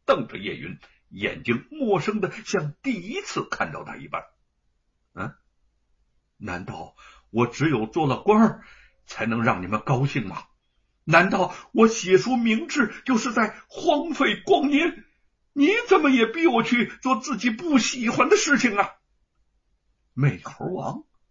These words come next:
你就知道美猴王，美猴王都给你带来了什么？你被抓入狱，美猴王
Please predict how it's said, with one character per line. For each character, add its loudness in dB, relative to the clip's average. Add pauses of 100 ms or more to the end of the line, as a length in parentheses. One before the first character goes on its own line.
(260)
你 -2
就 2
知 -2
道 0
美 -4
猴 -4
王， -4 (520)
美 0
猴 0
王 -2
都 -2
给 -2
你 -6
带 -4
来 -4
了 -8
什 -12
么？ -10 (460)
你 -6
被 -4
抓 -4
入 -8
狱， -6 (380)
美 4
猴 -2
王 0